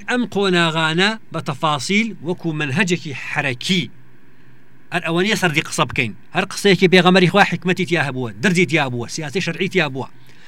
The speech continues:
هەر تەسەڕوفێکی پێغەمبەری خوا کە دەیکات بۆ ئێمە،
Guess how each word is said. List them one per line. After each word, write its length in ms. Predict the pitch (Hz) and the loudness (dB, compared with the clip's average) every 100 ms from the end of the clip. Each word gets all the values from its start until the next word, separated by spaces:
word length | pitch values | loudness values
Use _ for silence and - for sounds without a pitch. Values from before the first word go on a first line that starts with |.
| - - - - - - - - - - - | -16 -16 -16 -16 -16 -16 -16 -16 -16 -8 4
هەر 100 | 226 220 | 4 4
تەسەڕوفێکی 460 | 202 202 214 202 202 | 2 4 4 4 4
پێغەمبەری 340 | 185 202 196 185 | 4 4 2 4
خوا 160 | 208 | 4
کە 120 | 196 196 | 4 4
دەیکات 380 | 185 202 202 202 - - - 143 | 4 4 2 2 -6 -14 -14 -2
بۆ 140 | 175 208 170 | 4 4 2
ئێمە، 380 | 202 208 185 185 | 2 2 2 0